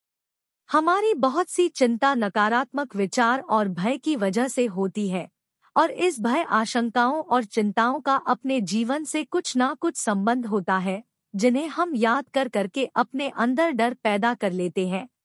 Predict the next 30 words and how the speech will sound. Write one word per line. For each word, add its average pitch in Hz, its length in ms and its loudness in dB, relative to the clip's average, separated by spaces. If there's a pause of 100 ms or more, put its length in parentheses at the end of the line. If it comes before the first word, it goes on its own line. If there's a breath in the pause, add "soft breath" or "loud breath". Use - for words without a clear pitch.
(300)
तो 247 80 6
जरूरी 214 460 0
है 226 200 -2 (300)
आप 277 220 2 (100)
अपने 262 320 2
भय 214 300 0
और 262 260 -2
चिंताओं 247 600 0
का 285 160 0
विश्लेषण 214 640 -2
करें 170 340 -6 (880)
और 330 220 4 (100)
फिर 392 300 0
आत्मनिरीक्षण 277 880 2
करने 226 360 2
की 285 140 -2
कोशिश 247 480 0
करें 233 320 2
कि 269 200 -4
उनके 240 380 -2
पीछे 247 440 -2
का 240 200 0
मूल 247 360 -2
कारण 254 380 0
क्या 220 220 0
है। 208 260 -4 (400)
जब 262 240 0 (100)
एक 339 260 0
बार 240 280 2
आप 254 300 0